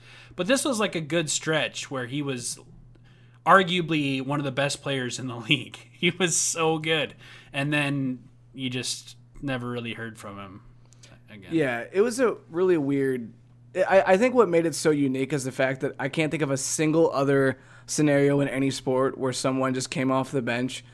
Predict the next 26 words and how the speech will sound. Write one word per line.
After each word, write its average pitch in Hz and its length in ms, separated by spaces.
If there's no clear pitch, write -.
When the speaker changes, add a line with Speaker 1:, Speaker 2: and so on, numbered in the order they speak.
Speaker 2:
was 139 200
incredible, 135 520
like, 135 180
the 131 120
be-, 117 180
one 143 140
of 135 40
the 131 80
best 131 300
players 127 300
in 127 60
the 127 60
league 120 260
for 131 220
twenty 127 360
games, 123 480
and 127 180
then 123 180
just 127 200
went 127 180
back 127 340
into 127 400
obscurity 131 640
<laughs> - 20
again. 160 400
Speaker 1:
Mm-hmm. - 420